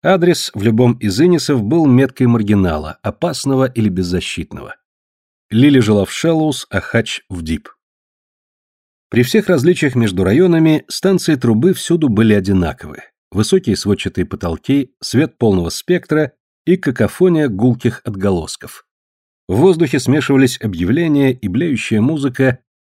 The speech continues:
настенных плёночных видеомониторов – накатывающая волнами реклама ларьков, торгующих едой и одеждой. Сверху за всем присматривали камеры слежения. Программы распознавания выхватывали из толпы лица и помечали их именами.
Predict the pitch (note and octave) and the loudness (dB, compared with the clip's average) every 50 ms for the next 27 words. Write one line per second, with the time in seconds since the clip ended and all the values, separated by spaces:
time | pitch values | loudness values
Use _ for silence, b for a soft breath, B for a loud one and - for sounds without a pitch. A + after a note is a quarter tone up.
0 | _ - G2 A2+ A2+ - - - G3 G3 F#3 F3+ D3+ B2+ _ - B2+ D#3+ F3+ E3 | _ -2 0 0 0 0 -2 0 2 2 4 2 0 -2 _ -4 -2 0 0 0
1 | D#3+ D#3 - D#3 D3+ C3 - B2 A#2+ C#3 C3+ C3+ C3+ B2+ B2 A#2+ A#2 A#2+ A#2 - | -2 -4 -2 -2 -2 -2 0 0 0 2 4 4 4 4 4 4 2 0 0 0
2 | G#2 F2+ E2 D2+ - - - _ _ _ _ _ _ _ _ _ _ - F#2+ - | -2 -2 -2 -4 -8 -16 -20 _ _ _ _ _ _ _ _ _ _ -4 -4 -2
3 | - - G3+ F#3+ F3+ F3+ F3 D3+ - - C#3+ C3+ A#2+ B2+ E3 E3+ D#3 D#3 D#3 D3+ | 0 0 0 2 4 4 4 2 2 2 2 2 4 4 4 2 4 4 4 4
4 | C#3+ B2+ B2 - B2 B2+ C3 C3 B2+ A#2+ A#2+ A2+ G#2+ - - - G2 F2 - - | 4 2 2 0 0 0 2 2 2 2 0 0 -2 -4 -2 -2 0 0 -2 -4
5 | - F#2 E2+ F2+ G2+ G#2+ G2 - - F#2 - - F#2+ F2 D2+ A2 A#2 A#2 G#2+ - | -6 -6 -4 0 0 0 0 0 -2 -6 -6 -6 -8 -6 -2 0 0 0 0 -2
6 | - G2 F2 D#2+ D#2 E2 E2+ D2 C2 - C#2 C2 - _ _ _ _ _ _ _ | -4 -4 -4 -4 -4 -6 -6 -6 -8 -10 -16 -16 -18 _ _ _ _ _ _ _
7 | _ _ _ _ _ _ - - - B2 F3+ G3+ - - E3 C3 G2 F#2+ - - | _ _ _ _ _ _ -14 -2 2 4 4 4 2 0 -2 0 0 0 -2 -2
8 | - F3 F3 C#3+ B2 A2 - - B2 D3+ E3 - - D3 C#3+ C#3 C3+ B2+ - A#2 | -2 -2 -2 0 -2 -4 -2 -2 -2 -2 -2 -2 -2 0 2 2 2 0 0 0
9 | A2+ A2 G#2+ G2+ G2+ - - G2 F#2 E2+ E2+ E2+ C2+ B1 A#1 - - - _ _ | 2 2 2 0 -4 -4 -4 -6 -4 -2 -4 -4 -6 -6 -12 -18 -20 -20 _ _
10 | _ _ _ _ _ _ _ - F#2 F2+ F#2 A2+ B2 A#2 A#2 A2 G#2 - - G2+ | _ _ _ _ _ _ _ -4 -4 -2 0 2 2 2 2 2 0 -2 -4 -2
11 | F#2 G2+ A2 B2+ C#3 C3+ B2+ B2 A#2+ A2+ A2 - - G2+ F#2+ - - G#2+ A#2+ A2 | -2 0 0 0 2 2 2 2 2 0 -2 -4 -4 -4 -4 -2 0 0 0 0
12 | G#2+ G2+ G2 G2+ G#2 - - - - G2+ F2+ - - F#2+ A2 D3+ E3 - - - | 2 0 0 0 0 -4 -10 -6 -4 -6 -6 -2 -2 0 0 0 -2 -4 -2 0
13 | A#2 A2+ - - C#3 B2+ - C3 A2 G2 - - - C3 C3 A#2+ A2+ - - G#2 | 0 0 0 -2 -6 -4 -2 0 0 0 0 0 0 2 2 2 0 0 -2 -4
14 | F#2+ - _ _ - G2 F#2+ F#2+ F2+ F2 D#2 - - - - | -4 -4 _ _ -4 -2 -2 0 -2 -2 -4 -8 -12 -18 -20